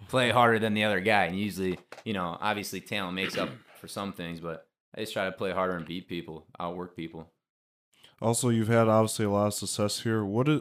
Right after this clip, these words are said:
Speaker 2: what are you gonna miss, like, the most about Ferris basketball?
Speaker 1: Just every, the everyday, the in and outs of the, the daily grind and the process. I mean,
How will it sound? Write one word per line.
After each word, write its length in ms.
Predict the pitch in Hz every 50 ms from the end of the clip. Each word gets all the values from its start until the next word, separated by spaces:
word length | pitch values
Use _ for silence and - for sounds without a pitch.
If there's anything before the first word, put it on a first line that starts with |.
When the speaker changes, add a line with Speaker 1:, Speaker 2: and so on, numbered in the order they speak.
| - _ _
Speaker 2:
what 160 | - 117 131
are 80 | 143 160
you 100 | 160 147
gonna 160 | 139 127 113
miss, 340 | 104 107 107 104 - - -
like, 200 | 98 92 92 - _ _ -
the 60 | 98
most 360 | 98 101 101 95 92 - -
about 220 | 90 92 90 87
Ferris 360 | - - 101 95 92 87 - -
basketball? 640 | - 92 90 87 - - - 85 85 85 87 92 - _ _ _ _ _ _ _ _ _ _ _ _ _ _ _ _ _ _ _ _ _ - _ _ _ _ _ _ _ _ _ _ _ _ - _ _ _ _ 110
Speaker 1:
Just 400 | 104 104 95 - - - - - _ _ _ _ _ _ _ _ _ _ _ _ _ _ _ _ _ _ _ _ _ _ _ _ _ _ _
every, 200 | 98 95 92 -
the 160 | 90 90 95 90
everyday, 580 | 92 98 95 95 87 85 92 92 87 80 80 82
the 300 | 90 87 82 85 82 - -
in 160 | 92 95 92
and 140 | 90 87 90
outs 360 | 87 90 90 90 87 - -
of 280 | 85 85 80 78 78 -
the, 340 | - 82 80 80 80 80 - _
the 140 | - 82 80
daily 360 | 78 78 85 87 90 87 82
grind 340 | 82 82 87 87 87 87 87
and 100 | 85 82
the 40 | 82
process. 560 | - - 90 87 87 85 - - 85 85 -
I 40 | 85
mean, 260 | 85 87 87 85 85